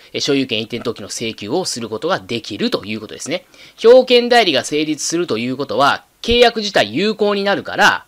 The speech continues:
相手方Cは契約通り所有権移転登記してくださいと本人に請求することができるということです。で、問い二ですね。媒介依頼を受けた宅建業者が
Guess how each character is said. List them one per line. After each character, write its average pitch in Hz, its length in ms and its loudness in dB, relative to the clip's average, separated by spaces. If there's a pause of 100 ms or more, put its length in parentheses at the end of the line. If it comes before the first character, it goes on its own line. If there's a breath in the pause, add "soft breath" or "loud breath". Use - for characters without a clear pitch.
(100)
相 139 240 0
手 139 100 -2
方 160 220 -2
C 139 240 -2
は 208 300 4
契 147 180 0
約 135 300 0
通 165 60 4 (180)
り - 240 2 (260 soft breath)
所 - 220 -2
有 127 140 -2
権 98 160 -4
移 - 20 -10
転 107 140 -6
登 101 220 -10
記 95 60 -10
し - 60 -6
て 107 80 -8
く 117 80 -8
だ 104 80 -8
さ 208 100 0
い 180 80 0
と - 160 -12
本 120 340 -4
人 104 240 -10
に 254 220 -2 (100)
請 120 280 -8
求 95 160 -12
す - 120 -10
る 92 80 -14
こ 131 100 -8
と - 60 -8
が 170 120 -6
で 104 100 -8
き - 100 -18
る 220 120 -8
と - 180 -2 (220)
い 104 100 -10
う 98 80 -10
こ - 140 -20
と - 140 -18
で 135 120 -6
す。 - 220 -10 (1400 soft breath)
で、 208 80 -2
問 196 200 2
い - 40 0
二 175 60 0
で 110 80 -2
す - 100 -10
ね。 117 160 -6 (280 soft breath)
媒 175 260 4
介 220 220 4
依 - 20 2
頼 175 240 4
を - 20 -4
受 113 140 -6
け - 0 -
た 104 100 -6
宅 104 280 -10
建 127 200 -2
業 123 220 -4
者 95 160 -8
が 113 180 -4